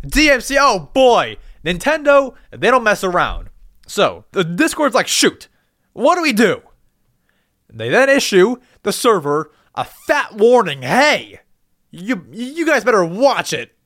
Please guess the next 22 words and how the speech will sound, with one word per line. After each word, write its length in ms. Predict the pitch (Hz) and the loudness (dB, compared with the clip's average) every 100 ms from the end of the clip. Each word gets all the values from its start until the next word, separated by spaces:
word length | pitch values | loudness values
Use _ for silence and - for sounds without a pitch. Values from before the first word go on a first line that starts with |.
| _ _ _ - | _ _ _ -16
No 480 | 143 190 302 349 330 | -10 0 0 2 0
leaks 320 | 320 294 - | 0 0 -2
come 160 | 269 | -2
out 140 | 254 220 | 0 0
anymore, 320 | 214 214 185 | 0 0 0
right? 200 | 143 160 | 2 -2
No 260 | 175 254 339 | 0 0 2
more 240 | 349 349 | 0 0
leaks." 600 | 320 359 302 - - - _ - - - _ _ _ _ - _ _ _ _ _ _ _ - | 0 -2 -4 -8 -12 -14 _ -8 -8 -10 _ _ _ _ -20 _ _ _ _ _ _ _ -20
And 140 | 117 | -14
then 120 | 123 | -6
after 300 | 170 214 208 | -2 -2 -2
that, 300 | 220 214 - _ _ _ _ _ _ _ _ _ _ _ _ _ - | -2 -2 -4 _ _ _ _ _ _ _ _ _ _ _ _ _ -16
Nintendo 460 | 131 131 202 185 | -10 -6 -2 -2
said, 260 | - 170 135 | 0 -2 -2
"No, 320 | 127 156 220 | -2 2 4
no, 180 | 220 208 | 4 2
no, 240 | 180 - | -2 -2
you 560 | 190 208 202 247 339 - | -2 -2 0 2 2 0
stop 680 | - - - 311 320 339 254 | -4 -4 0 2 2 2 2
right 280 | 277 285 | 2 2
there. 120 | 277 | 0